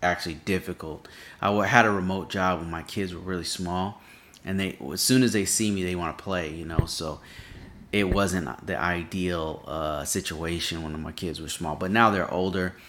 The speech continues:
so they understand, "Hey, Dad's gotta work," you know, and I have a, a place in my house where I can go and stuff like that. Um, another thing is that I have to actually have more discipline on stopping my work. Like, you might think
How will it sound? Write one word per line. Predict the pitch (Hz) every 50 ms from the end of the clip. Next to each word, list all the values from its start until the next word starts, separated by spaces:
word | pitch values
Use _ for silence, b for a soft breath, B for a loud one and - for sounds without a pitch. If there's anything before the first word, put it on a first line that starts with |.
| B B B B B -
so | - - 104 95 92 69
they | - - 104 98 92 69
understand, | 85 92 87 87 - - - 92 90 90 90 87
"Hey, | 85 98 92 87
Dad's | 80 87 87 82 82 82 -
gotta | 87 82 76 76
work," | 73 90 92 90 90 87 - - -
you | 87
know, | 85 82 80
and | 82 82
I | 80 78
have | 80 85 85 80
a, | 82 78 - - -
a | -
place | - - 113 104 98 92 -
in | 92
my | 87 82
house | 80 87 87 82 80 -
where | - 87 82
I | 80
can | - - 80 80
go | 80 82 80 80
and | 80 80 76
stuff | - - 78 - 78
like | 78 80 -
that. | 80 76 73 - - B B B B B B B B B B B -
Um, | - 107 107 -
another | - 139 170 190 208 190 165
thing | - - - 143 135 127 120 117 110 95 - - - - - - - _ - - - _ _ - - - - - - - - - - - - - - -
is | 110 107 104 101
that | 113 113
I | 117
have | 120 123 120 120
to | 117
actually | 110 107 101 - - 101 95
have | 95 92 87
more | 90 92 95 95 92 90 - - -
discipline | 98 95 92 - 98 92 - - 95 90 85 82 80 - -
on | - 85 85 82
stopping | - - - - - - - - 107 98 98 95 90 - 101 92 85 82 82
my | 80 78 76
work. | 73 73 71 65 57 55 - - 87
Like, | 98 95 92 87
you | 110 120
might | 127 131 127 113
think | 104 - 107 104 98 - - -